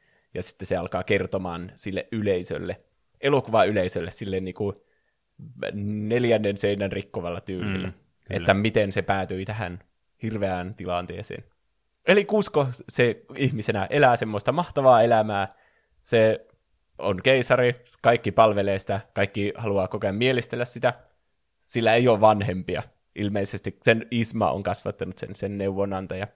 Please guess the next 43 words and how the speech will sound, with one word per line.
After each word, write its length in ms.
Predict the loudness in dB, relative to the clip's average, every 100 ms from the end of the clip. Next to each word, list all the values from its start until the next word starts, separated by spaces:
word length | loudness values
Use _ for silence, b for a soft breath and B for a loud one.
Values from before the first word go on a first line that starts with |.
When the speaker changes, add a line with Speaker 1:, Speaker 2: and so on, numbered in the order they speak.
| -10
Speaker 2:
Mm. 240 | -8 -8 -2
Speaker 1:
Pienestä 360 | 0 0 0
asti 200 | -2 -2
se 140 | -4 -2
on 80 | 0
saanut 300 | 0 -2 -2
kaiken, 340 | -2 -2 -4
mitä 220 | -4 -4
se 100 | -4
on 100 | -6
halunnut, 400 | -4 -2 -2 -6
kukaan 340 | -10 0 0 2
ei 80 |
ole 180 | 0 0
ikinä 340 | -2 -2 -4 -4 b b b b
sanonut 400 | 0 0 2 -2
sille 360 | -4 -2 -2 -4 _ _ -4
vastaan 400 | -2 -2 -4 -4
millekään 520 | -6 -8 -8 -6 -6
asialle. 500 | -6 -8 -6 -6 -8 -10 _ _
Ja 100 | -4
sitten 380 | -2 -2 0 0
sillä 240 | 2 6 6
on 140 | 6
nämä 220 | 0 0
sen 220 | 0 0
omat 360 | 0 4 4 4 -6 -4
kuviot, 420 | -2 2 0 0
kun 200 | -4 0
se 280 | 0 0 b b b
tanssii 360 | 2 2 0 2
ja 80 | 4
hoitaa 320 | 4 4 2
sen 200 | 0 -2
niitä 200 | -4 2
päivärutiineja 840 | 4 4 4 0 -2 -4 -4 -4
siellä 340 | -4 -4 -4 -6 -10 _ _
palatsissa, 640 | 4 6 6 2 -8 -8 -10 -14 _ _ _ -2
kunnes 300 | 0 0 -2
sitten 300 | -4 -6 -4
se 120 | 0
törmää 360 | 2 2 0
johonkin 500 | -2 -2 -4 -6 -8